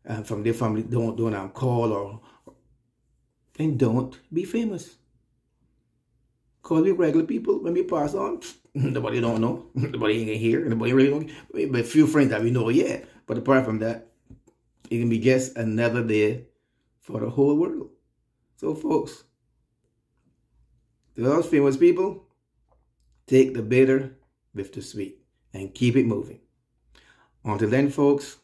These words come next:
I love you guys. Thanks for subscribing. Thanks for giving a comment. Thanks for a thumbs up. And like I'm repeating myself one more time,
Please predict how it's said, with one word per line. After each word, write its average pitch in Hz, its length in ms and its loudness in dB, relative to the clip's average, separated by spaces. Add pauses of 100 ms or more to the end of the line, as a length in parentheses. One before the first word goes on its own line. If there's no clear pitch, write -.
(140)
I - 60 -14
love 101 260 -6
you 113 60 -2
guys. 104 540 -2
Thanks 107 220 -8
for 107 180 -6
subscribing. 117 800 -4 (800)
Thanks - 220 -12
for 110 200 -2
giving 117 240 0
a 135 40 0
comment. 110 460 -4 (180)
Thanks 117 220 -12
for 107 160 -8
a 107 40 -6
thumbs 113 300 -4
up. 104 200 -4 (640)
And 98 80 -12
like 98 140 -8
I'm - 80 -10
repeating 117 260 0
myself 110 360 0
one 110 180 -2
more 110 120 -4
time, 98 320 -6